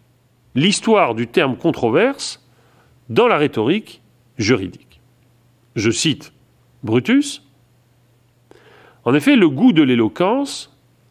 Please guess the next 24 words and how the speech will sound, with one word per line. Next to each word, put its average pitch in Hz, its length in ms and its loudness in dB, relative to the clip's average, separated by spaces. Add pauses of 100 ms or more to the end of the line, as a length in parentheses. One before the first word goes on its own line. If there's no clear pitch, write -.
(440)
ne 135 160 4
naît 202 120 4
pas 220 200 0
ordinairement 131 600 0
parmi 113 280 0
ceux 110 160 -4
qui - 140 -8
fondent 131 240 -2
la 104 100 0
République, 127 580 -2
qui - 140 -8
font - 160 -6
la 98 120 -4
guerre, 160 460 -2 (720)
ou 220 160 2
que - 140 -4
la 143 180 2
domination 151 600 0
des 110 100 0
rois 113 520 -4 (480)
embarrasse 156 560 0
de 123 80 -2
ses 113 240 -2
entraves. - 400 -12